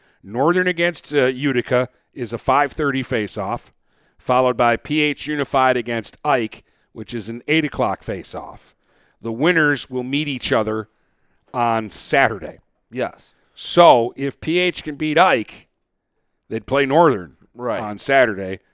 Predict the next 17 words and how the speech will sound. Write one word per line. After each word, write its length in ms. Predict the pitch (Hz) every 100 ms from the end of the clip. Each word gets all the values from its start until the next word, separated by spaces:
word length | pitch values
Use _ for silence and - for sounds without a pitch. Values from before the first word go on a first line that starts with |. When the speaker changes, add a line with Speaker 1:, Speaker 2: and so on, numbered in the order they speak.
| _ _ _
Speaker 1:
assuming 420 | - - 135 113 110
Northern 340 | 117 110 104
beats 340 | 104 98 -
Utica. 480 | - 113 110 104 107
I've, 320 | 104 107 107 -
I've 160 | 110
seen 200 | - 143
Utica 340 | 127 127 - 120
twice 360 | 135 123 120
this 180 | 110 -
year. 120 | 104 92
They're 120 | 104
not 240 | 117 127
bad, 440 | - 147 107 101 - _ _ _ _ _ _ 104 _
but 120 | 131 110
I 120 | 107
think 220 | 120